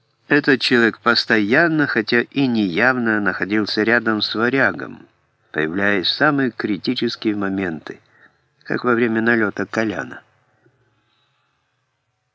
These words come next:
«Думается мне, что наш босс смог бы вам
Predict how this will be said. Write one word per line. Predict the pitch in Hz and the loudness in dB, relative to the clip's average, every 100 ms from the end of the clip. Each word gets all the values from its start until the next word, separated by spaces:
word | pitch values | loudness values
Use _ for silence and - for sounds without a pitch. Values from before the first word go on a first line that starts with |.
| _ _ | _ _
«Думается | - 98 101 123 135 - | -4 -2 2 0 2 0
мне, | 165 185 202 196 | 0 2 2 2
что | - 160 | 2 2
наш | 156 165 131 | 2 2 0
босс | 113 175 170 | 2 2 0
смог | - - 104 139 170 131 | -6 -4 0 2 0 0
бы | 117 | -2
вам | 92 90 82 80 | 2 0 0 -6